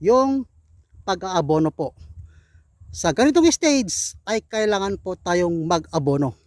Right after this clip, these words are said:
ng tinatawag nating top dress.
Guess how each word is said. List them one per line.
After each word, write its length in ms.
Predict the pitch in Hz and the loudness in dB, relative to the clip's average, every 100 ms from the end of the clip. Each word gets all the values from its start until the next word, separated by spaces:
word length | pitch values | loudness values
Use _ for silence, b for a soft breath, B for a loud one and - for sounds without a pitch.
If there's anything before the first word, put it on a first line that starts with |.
| _ _ _ _ _ - | _ _ _ _ _ 0
ng 480 | 214 302 320 320 285 - - - - - _ | 4 4 4 2 -2 -10 -20 -20 -20 -20 _
tinatawag 720 | 190 185 170 196 190 185 175 | -8 -6 -6 -4 -2 0 0
nating 400 | 165 165 165 170 - | -2 -2 -4 -6 -6
top 160 | 180 - | -8 -8
dress. 720 | 127 175 147 - - - | -6 -4 -2 -2 -4 -8